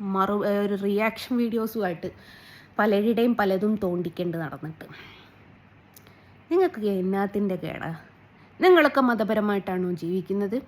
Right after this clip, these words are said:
മതപരമായിട്ടാണ് ജീവിക്കുന്നതെങ്കിൽ ഒരു അന്യ സ്ത്രീയുടെ വീഡിയോ നിങ്ങൾ എങ്ങനെയാ കാണുക? അന്യ സ്ത്രീയെക്കുറിച്ച് നിങ്ങൾ എങ്ങനെയാ സംസാരിക്കുക? ഇനിയിപ്പോൾ അവൾ മതത്തിനെ വിട്ടിട്ട് പോയത് കൊണ്ടാണ് നിങ്ങൾ സംസാരിക്കുന്നതെങ്കിൽ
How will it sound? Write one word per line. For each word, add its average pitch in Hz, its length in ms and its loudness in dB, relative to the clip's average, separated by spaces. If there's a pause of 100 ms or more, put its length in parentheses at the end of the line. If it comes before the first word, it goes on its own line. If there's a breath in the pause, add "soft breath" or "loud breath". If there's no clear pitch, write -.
(680 loud breath)
മതപരമായിട്ടാണ് 339 800 8 (200)
ജീവിക്കുന്നതെങ്കിൽ 220 760 -2 (120)
ഒരു 185 160 -2
അന്യ 202 240 0 (100)
സ്ത്രീയുടെ 185 480 -4 (100)
വീഡിയോ 175 340 0
നിങ്ങൾ 175 220 -2
എങ്ങനെയാ 156 340 -4
കാണുക? 143 260 -10 (1160 loud breath)
അന്യ 330 320 8
സ്ത്രീയെക്കുറിച്ച് 349 640 4
നിങ്ങൾ 302 160 4 (100)
എങ്ങനെയാ 285 280 4 (140)
സംസാരിക്കുക? 247 640 2 (640)
ഇനിയിപ്പോൾ 339 300 8
അവൾ 339 120 6 (160)
മതത്തിനെ 330 640 6 (120)
വിട്ടിട്ട് - 560 -2 (100)
പോയത് 302 480 4
കൊണ്ടാണ് 311 500 8
നിങ്ങൾ 302 180 0 (120)
സംസാരിക്കുന്നതെങ്കിൽ 285 1000 0